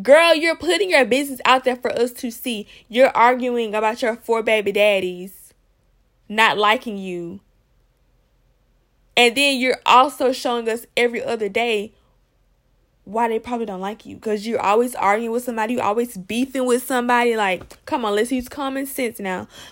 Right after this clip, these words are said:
But it's just stuff like that. And also, I hate how people will, like, put their entire life on social media. Because I think, and I feel like we all should take a, you know,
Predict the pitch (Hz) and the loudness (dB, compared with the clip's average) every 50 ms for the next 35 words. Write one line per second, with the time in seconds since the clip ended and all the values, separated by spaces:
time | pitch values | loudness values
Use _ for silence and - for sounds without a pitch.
0 | _ - 269 294 339 392 - 508 - - - 285 330 311 - 269 226 202 190 202 | _ 4 6 6 6 6 4 4 4 4 2 0 0 0 0 0 0 0 0 -2
1 | 214 202 185 160 143 - _ _ _ _ _ _ _ _ _ _ _ _ _ _ | -4 -2 -2 -4 -6 -8 _ _ _ _ _ _ _ _ _ _ _ _ _ _
2 | _ _ - - _ - 240 247 220 - 247 339 349 - 262 - 214 226 233 240 | _ _ -20 -12 _ -2 0 2 4 4 4 4 2 0 0 2 2 2 0 0
3 | 247 285 294 277 277 277 - 254 247 247 254 262 262 262 262 262 269 269 _ - | -2 0 0 -2 -2 -4 -4 -6 -6 -6 -4 -4 -2 -2 -2 -2 -4 -8 _ -20
4 | - - _ _ _ - 233 220 220 226 220 202 202 196 196 190 185 - - _ | -20 -20 _ _ _ -2 0 0 2 2 2 2 2 2 2 0 -2 -4 -12 _
5 | - - - - 277 240 226 226 220 - - _ - 196 214 220 214 - 208 214 | -20 -12 -4 0 2 4 4 4 4 2 0 _ -12 -6 -4 -2 -2 -2 -4 -8
6 | - - - - 220 214 226 220 202 190 185 180 175 180 220 - 240 240 254 - | -8 -6 -4 -2 -2 -2 -2 -2 -4 -6 -6 -6 -6 -6 -6 -8 -8 -10 -8 -6
7 | 262 254 269 269 - 294 294 302 302 302 302 302 311 311 320 320 - - - - | -4 -4 -4 -6 -6 -10 -8 -8 -8 -8 -8 -8 -8 -8 -10 -12 -14 -16 -10 -4
8 | - 254 254 285 277 - - 269 349 - - - 427 427 415 392 370 349 311 269 | -2 0 2 2 2 4 4 2 2 2 2 0 0 0 0 -2 -4 -4 -6 -8
9 | - - - - - - _ _ - 269 285 320 392 - - 302 277 277 254 285 | -12 -18 -20 -20 -20 -20 _ _ 2 4 4 4 2 0 0 0 0 0 0 -2
10 | 277 - - 220 226 233 254 247 254 254 - 247 220 - 226 208 202 190 190 190 | -2 0 0 2 2 2 0 -4 -6 -6 -6 -6 -4 -2 0 0 0 2 0 -2
11 | - - _ _ _ _ _ - 254 233 226 214 202 202 202 196 196 220 214 | -4 -6 _ _ _ _ _ -8 -6 -4 -2 -2 0 0 -2 -2 -4 -6 -10